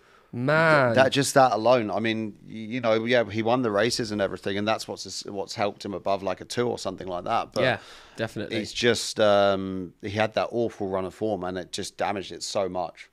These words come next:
Speaker 1: It's j-, awful, mate. Like,
Speaker 2: And then obviously, the, obviously the last race at Spa was just, he just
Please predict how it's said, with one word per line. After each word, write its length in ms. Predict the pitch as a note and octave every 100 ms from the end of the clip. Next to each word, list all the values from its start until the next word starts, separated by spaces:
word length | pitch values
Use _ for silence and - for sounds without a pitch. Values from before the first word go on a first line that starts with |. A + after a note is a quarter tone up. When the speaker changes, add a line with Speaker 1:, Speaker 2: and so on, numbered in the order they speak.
| _ _ -
Speaker 1:
It's 180 | E3+ -
j-, 120 | -
awful, 520 | - G3+ G#3+ - A#2+
mate. 360 | G#2+ G2+ - A#2
Like, 240 | A#2+ A#2+
Speaker 2:
And 120 | A#2+
then 100 | B2+
obviously, 460 | A#2+ A2 A2 A2+ G2+
the, 180 | F#2+ G#2
obviously 300 | G2 F#2+ G2+
the 100 | F#2
last 280 | F#2+ F#2 -
race 240 | F2+ E2+
at 80 | D#2
Spa 340 | - F#2 E2
was 140 | D#2+ D#2
just, 300 | - D#2 -
he 80 | -
just 220 | -